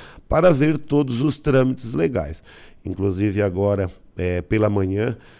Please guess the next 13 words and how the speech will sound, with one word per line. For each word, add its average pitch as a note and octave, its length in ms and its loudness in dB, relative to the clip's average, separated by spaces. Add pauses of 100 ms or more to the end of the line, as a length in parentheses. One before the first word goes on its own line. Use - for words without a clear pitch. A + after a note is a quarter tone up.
(180)
vou - 120 -4
estar F#2+ 260 -2
o G2 80 2
dia F#2+ 140 -2
inteiro G2 400 0
com F#2+ 140 -4
o F#2 40 -6
Pierre, F#2+ 640 -2
realmente F#2+ 540 -4
para F#2+ 240 -6
tratar F#2+ 600 -2
disso - 260 -10
aí, G#2+ 260 -2